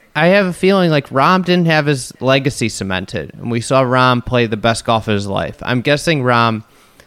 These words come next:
had a feeling similar to me, where he's like, "Well, I have to do so much. I need to work really hard now, and I need to, you know, live, leave her a good life and everything." But I could see Rory, like, he's got all the money in the world. He's already done,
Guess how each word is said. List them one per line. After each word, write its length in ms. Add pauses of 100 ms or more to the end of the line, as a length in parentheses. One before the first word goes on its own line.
(400)
had 380
a 80
feeling 460
similar 400
to 60
me, 320
where 220
he's 180
like, 200
"Well, 120
I 120
have 160
to 80
do 220
so 240
much. 320
I 120
need 140
to 80
work 280
really 280
hard 340
now, 380 (300)
and 400
I 120
need 200
to, 420
you 120
know, 160
live, 360 (500)
leave 220
her 180
a 60
good 220
life 440
and 260
everything." 520 (380)
But 100
I 140
could 180
see 220
Rory, 400
like, 160
he's 200
got 180
all 200
the 80
money 300
in 80
the 60
world. 420
He's 240
already 380
done, 460